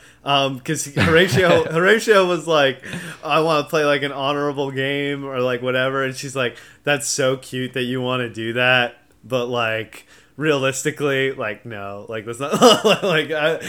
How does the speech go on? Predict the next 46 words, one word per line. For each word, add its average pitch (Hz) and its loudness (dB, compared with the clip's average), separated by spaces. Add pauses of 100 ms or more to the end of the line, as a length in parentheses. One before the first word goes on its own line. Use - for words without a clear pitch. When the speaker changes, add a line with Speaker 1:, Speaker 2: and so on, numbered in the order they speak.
(220)
Speaker 1:
she 226 -4
was 220 0
funny. 131 4
Speaker 2:
<laughs> - -2
Speaker 1:
Like, 135 0
she 185 -4
was, 175 0
she 175 -2
was 170 0
giving 165 2
me 156 -2
what 139 2
I, 127 2
what 131 -2
I 120 0
liked 117 -2
in 110 -10
confessionals. 101 -12 (1000)
Speaker 2:
Okay, 123 2
that, 165 2
that 151 6
one 202 4
was 139 4
good. 113 2
I'm 190 4
just 220 4
really 208 6
Speaker 1:
Yeah. 160 4
Speaker 2:
talking 151 4
about 127 4
their 113 0
intro. 107 0
I 117 4
just 139 -2
remember 120 2
feeling 110 0
like 104 -2
I 117 0
have 110 0
no 110 0
idea 107 -2
who 113 0
these 104 -6
people 113 -6
are. 160 4
I, 110 0